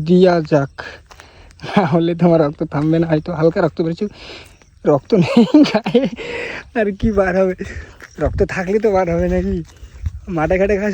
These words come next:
করে করে গায়ে রক্তও নেই। আচ্ছা, আমি মানে কিছু দিই আমাদের, আহ, ঘাস পাতা, মাস পাতা, কি দেওয়া যায়, দুবরো ঘাস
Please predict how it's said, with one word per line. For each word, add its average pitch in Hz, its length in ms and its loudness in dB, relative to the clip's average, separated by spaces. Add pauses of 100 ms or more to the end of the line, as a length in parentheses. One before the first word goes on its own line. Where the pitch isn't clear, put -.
করে 214 180 4
করে 214 180 0
গায়ে 196 200 -2
রক্তও 196 360 0 (100)
নেই। 147 120 -2 (1300)
আচ্ছা, 196 240 0
আমি 196 120 0 (840)
মানে 170 140 -6 (100)
কিছু 175 160 -10 (100)
দিই 190 220 -4
আমাদের, 170 340 -2
আহ, 143 280 -6 (280)
ঘাস 160 220 -10
পাতা, 180 200 -4
মাস 156 200 -10
পাতা, 180 160 -6 (1600)
কি - 80 -8 (100)
দেওয়া 196 180 0
যায়, 196 180 -4
দুবরো 190 260 -4 (100)
ঘাস 190 120 -8